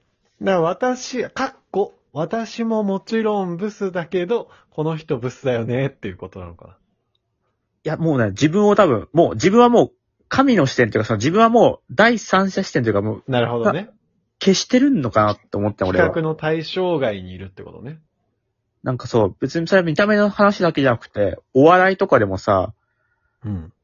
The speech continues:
Speaker 2: 「お前が笑い取って見たことないぞ」みたいな人もさ、「あいつつまんないね」みたいな芸人とか言ってさ、
Speaker 1: <laughs>
Speaker 2: その、どう、
Speaker 1: いるね。
Speaker 2: ど-、どういう作りというか、その、どういうその、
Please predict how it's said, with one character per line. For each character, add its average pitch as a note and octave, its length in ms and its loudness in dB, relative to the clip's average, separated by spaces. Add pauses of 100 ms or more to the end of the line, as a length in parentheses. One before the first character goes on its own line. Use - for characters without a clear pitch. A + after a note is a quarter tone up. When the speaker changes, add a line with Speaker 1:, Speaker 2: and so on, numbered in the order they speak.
(140)
Speaker 2:
「お A#2+ 100 -2
前 E3 440 2
が D#3+ 160 4
笑 D#3+ 240 6
い D#3 40 -6
取 F3 100 0
っ - 20 -2
て - 60 -2
見 A#2+ 60 -4
た D#3+ 80 4
こ D3 60 4
と B2 40 2
な A2+ 100 4
い G#2+ 40 2
ぞ」 G#2 80 0
み G2 60 -8
た G2+ 60 -2
い G2 40 -6
な - 20 -8
人 - 120 -16
も F#2+ 120 -8
さ、 F2 340 -6 (300)
「あ A2 180 2
い A#2+ 80 2
つ B2 420 -4
つ - 80 -6
ま B2+ 100 2
ん - 20 0
な G#2+ 80 0
い - 20 -2
ね」 G2+ 80 -2
み F#2+ 40 -4
た F#2 80 -2
い F2+ 60 -4
な G2 200 2
芸 G2 160 -6 (160)
人 G#2 180 -6
と - 80 -8
か - 80 -6
言 F2 80 -6
っ - 20 -12
て - 120 -8
さ、 F#2+ 180 -8
Speaker 1:
<laughs> F2 80 -10 (1080)
Speaker 2:
そ - 160 -14
の、 B3 60 -2 (480)
ど D#3 120 4
う、 - 20 4
Speaker 1:
い - 40 2
る - 60 -2
ね。 C3 140 -4
Speaker 2:
ど-、 F#3+ 100 -6 (120)
ど B3 200 8
う C4+ 60 6
い B3+ 240 4
う - 100 -12 (180)
作 - 260 -2
り A3+ 160 0
と D3+ 80 2
い A#2+ 80 4
う A2+ 40 0
か、 A2+ 120 2
そ A#2 120 -4
の、 G#2+ 240 -6
ど G3 160 6
う A3+ 60 6
い G#3+ 80 2
う A3+ 120 2
そ G3+ 120 -4
の、 F#3+ 180 0